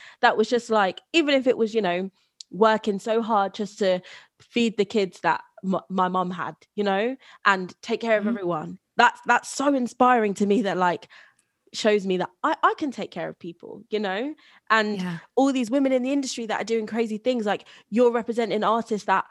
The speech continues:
Speaker 1: have won multiple awards and are doing incredible things in a way that's so kind, and for the artist to really understand that your job here is to make the music and be happy. My job is to take the, you know, all the stuff that I'm supposed to be good at. That's so inspiring for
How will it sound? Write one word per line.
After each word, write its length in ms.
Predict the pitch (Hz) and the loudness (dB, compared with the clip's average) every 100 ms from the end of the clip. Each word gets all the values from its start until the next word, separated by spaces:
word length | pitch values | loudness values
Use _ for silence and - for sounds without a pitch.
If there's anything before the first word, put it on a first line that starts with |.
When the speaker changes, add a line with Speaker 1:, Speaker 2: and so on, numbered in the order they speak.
| - - | -20 -8
Speaker 1:
have 200 | - 214 | 0 0
won 300 | 202 233 220 | 4 2 2
multiple 560 | 226 240 240 247 233 - | 0 0 -2 -4 -4 0
awards 560 | 220 208 277 262 214 220 | 0 2 4 4 4 0
and 140 | 208 | 2
are 100 | 202 | 2
doing 320 | 196 240 220 - | 4 4 4 0
incredible 420 | 220 226 220 220 | -2 -2 -2 -2
things 260 | 220 233 208 | 0 0 2
in 120 | 226 | 2
a 80 | 220 | 4
way 220 | 226 226 | 4 2
that's 200 | 208 - | 0 -6
so 380 | - 233 214 208 - _ _ _ _ | -2 2 2 0 -8 _ _ _ _
kind, 680 | - - 254 220 175 185 196 - _ - | -6 2 2 2 -4 -8 -10 -16 _ 0
and 240 | 214 202 | 0 0
for 100 | 226 | 0
the 120 | 214 - | 0 2
artist 400 | 208 214 208 - | 0 0 -8 -10
to 80 | 196 | -4
really 180 | 208 | -2
understand 680 | 196 196 185 - 202 196 185 - - | -2 -6 -4 -2 0 -2 -6 -12 -2
that 160 | 196 - - | 0 0 -2
your 220 | 208 262 | 0 2
job 220 | 240 269 220 | 2 -2 0
here 220 | 262 240 | 2 2
is 120 | 208 | 0
to 120 | - | -4
make 200 | 214 233 | -2 -2
the 60 | 208 | -2
music 400 | 214 247 190 175 | -4 -4 -6 -8
and 120 | 180 | -10
be 120 | 196 | -8
happy. 360 | 196 233 240 185 | -4 -6 -4 -4
My 240 | 185 233 | 2 2
job 240 | 196 175 175 | 0 -4 -6
is 140 | 180 | -10
to 100 | 175 | -12
take 320 | 185 170 - | -8 -8 -6
the, 240 | 185 170 175 - _ - | -6 -4 -6 -14 _ -2
you 80 | 220 | 0
know, 320 | 175 180 220 - _ - | 2 -2 -6 -10 _ -2
all 140 | 226 | 0
the 100 | 202 | -2
stuff 240 | - 220 | 0 0
that 140 | 196 - | 0 4
I'm 240 | 214 233 240 | 4 4 2
supposed 340 | - 175 185 | -2 -4 -4
to 60 | - | -10
be 80 | |
good 180 | 160 160 | -8 -4
at. 180 | - - - | -4 -4 2
That's 300 | 226 - - | 2 2 -8
so 320 | - 240 240 | 4 6 6
inspiring 640 | 214 - 202 190 175 175 | 2 2 2 4 0 -4
for 160 | - | -4